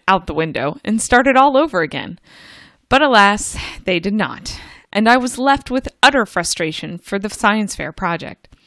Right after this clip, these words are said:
Thankfully, when it came up the following year, I had a different teacher. Her name was really hard to pronounce, so we just called her Missus I. Missus I walked us through the science fair project step by step,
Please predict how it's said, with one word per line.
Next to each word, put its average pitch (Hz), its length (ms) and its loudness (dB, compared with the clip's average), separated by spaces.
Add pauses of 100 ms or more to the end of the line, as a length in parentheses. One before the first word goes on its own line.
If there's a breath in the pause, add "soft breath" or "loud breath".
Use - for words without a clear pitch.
(460 loud breath)
Thankfully, 202 440 2
when 214 160 2
it 214 120 -2
came 240 180 0
up 247 120 -2
the 196 80 -2
following 220 440 2
year, 302 260 -2 (160)
I 185 60 -6
had 208 180 0
a 226 60 0
different 190 320 -6
teacher. - 460 -10 (420 soft breath)
Her 262 240 -2
name 226 240 4
was 180 180 -6
really 185 200 2
hard 175 240 0
to - 60 -16
pronounce, - 540 -6
so - 160 -2
we 269 120 2
just 320 220 -4
called 180 180 2
her 180 100 -6
Missus 180 380 -6
I. 156 260 0 (800 loud breath)
Missus 311 360 0
I 175 200 0
walked 180 320 6
us 277 120 0
through 247 160 -2
the 226 80 -2
science 240 360 0
fair 240 140 2
project 165 400 -4
step - 280 0
by 160 120 -6
step, - 360 -4